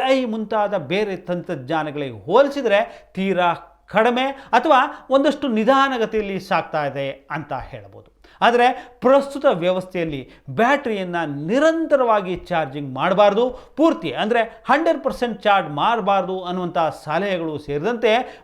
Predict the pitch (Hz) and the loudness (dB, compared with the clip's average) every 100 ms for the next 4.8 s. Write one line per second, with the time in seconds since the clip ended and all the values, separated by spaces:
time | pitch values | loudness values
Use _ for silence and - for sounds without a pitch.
0 | 127 147 147 147 151 135 123 135 202 220 | -8 -4 -4 -4 -8 -8 -8 -4 -2 -2
1 | 180 160 139 170 185 190 196 - - - | -2 -4 -4 -4 -2 -4 -6 -16 -12 -2
2 | 220 247 254 247 240 - 196 - 226 226 | 0 0 -2 -4 -4 -6 -10 -2 -2 -2
3 | - 185 165 156 147 196 226 214 185 170 | -4 -2 0 0 -2 -4 -4 0 2 2
4 | 196 247 262 247 226 220 214 | 2 0 -2 -4 -2 -2 2